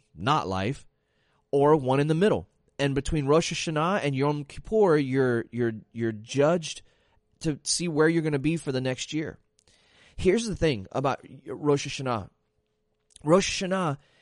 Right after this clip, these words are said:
is that Yeshua tells a parable about the talents, right? He gave talents, and then he,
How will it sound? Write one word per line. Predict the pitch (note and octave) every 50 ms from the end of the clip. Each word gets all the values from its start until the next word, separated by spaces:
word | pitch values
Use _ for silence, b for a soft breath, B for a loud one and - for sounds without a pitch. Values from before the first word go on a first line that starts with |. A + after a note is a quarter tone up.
| b b b b b _ -
is | E3 E3+ E3 E3 D#3+ D#3 D3+ C3+ - - - - C#3+ C#3+ -
that | A#2+ C#3 D#3 D3+ -
Yeshua | D#3 D3+ D3+ - - A#3 A3+ G#3+
tells | - G3 F#3 D3+
a | D3 -
parable | - - - E3+ D#3 C#3+ C#3 C3
about | B2+ B2+ - -
the |
talents, | - - - - A#2+ B2 G#2+ F#2 - - -
right? | A2 G#2+ A#2+ C3+ - - _ _ _ _ _ _ _
He | - C#3 C3
gave | C3+ C#3 C#3 C#3 -
talents, | - - A2 B2 C3 E3 G#3 - - - - - - _ _ _ _ _ _ -
and | C3+ C3+
then | C3+ C3+ B2+ A#2+
he, | A#2 A#2